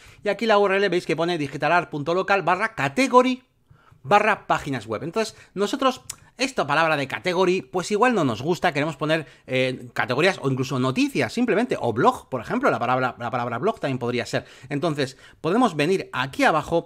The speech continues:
y en base de las categorías podemos poner lo que queramos, por ejemplo, noticias.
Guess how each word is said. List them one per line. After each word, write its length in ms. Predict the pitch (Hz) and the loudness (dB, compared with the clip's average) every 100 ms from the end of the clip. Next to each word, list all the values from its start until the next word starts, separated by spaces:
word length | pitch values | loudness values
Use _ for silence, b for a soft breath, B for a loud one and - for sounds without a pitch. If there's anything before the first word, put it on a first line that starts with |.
| B | B
y 120 | 147 | -2
en 100 | 160 | 2
base 180 | 247 240 | 2 2
de 60 | |
las 140 | 165 - | 0 0
categorías 440 | 131 113 131 202 | -4 -2 0 0
podemos 240 | 165 151 - | -2 -4 -4
poner 200 | 156 214 | -4 -2
lo 80 | 139 | -4
que 100 | 127 | -2
queramos, 320 | 139 202 - | 0 0 -2
por 140 | 123 | -6
ejemplo, 400 | 120 214 233 233 | -2 -2 0 -2
noticias. 720 | 143 123 120 165 - 82 - | 0 -2 -2 -6 -6 -10 -12